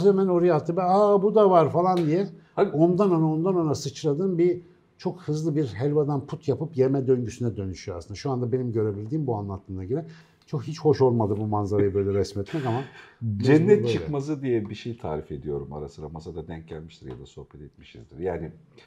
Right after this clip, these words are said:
Speaker 2: işte öğlenliğin cebimizde güzel paramız var, yemek yiyeceğiz. Mesela Kuzguncuktayız.
Speaker 1: Hmm.
Speaker 2: Sokak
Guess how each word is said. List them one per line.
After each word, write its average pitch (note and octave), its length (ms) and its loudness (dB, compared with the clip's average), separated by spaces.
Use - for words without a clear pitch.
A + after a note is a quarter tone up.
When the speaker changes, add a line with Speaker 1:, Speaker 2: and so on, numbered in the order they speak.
Speaker 2:
işte - 160 -20
öğlenliğin B2 640 0
cebimizde A#2 380 -6
güzel G#2 280 -8
paramız F2+ 440 -10
var, C#2+ 120 -12
yemek F2 380 -10
yiyeceğiz. G#2+ 480 -16
Mesela G2 480 -8
Kuzguncuktayız. E2+ 840 -14
Speaker 1:
Hmm. G2+ 80 -16
Speaker 2:
Sokak F#2+ 520 -10